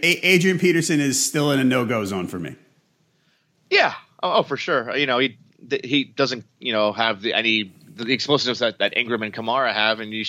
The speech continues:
Speaker 2: you saw that last week against the Vikings. You know, that revenge game was a funny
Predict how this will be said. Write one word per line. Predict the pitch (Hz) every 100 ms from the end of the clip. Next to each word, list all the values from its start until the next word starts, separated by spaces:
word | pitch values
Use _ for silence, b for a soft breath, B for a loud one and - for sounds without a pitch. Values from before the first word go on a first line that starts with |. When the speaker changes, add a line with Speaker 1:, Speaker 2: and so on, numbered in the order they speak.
| -
Speaker 2:
you | 135
saw | 156
that | 151
last | 139 147
week | 160 143
against | 151 151
the |
Vikings. | 160 165 123 107
You | 120
know, |
that | 120 117
revenge | 123 135
game | 123 120
was | 113
a | 117
funny | - 135 123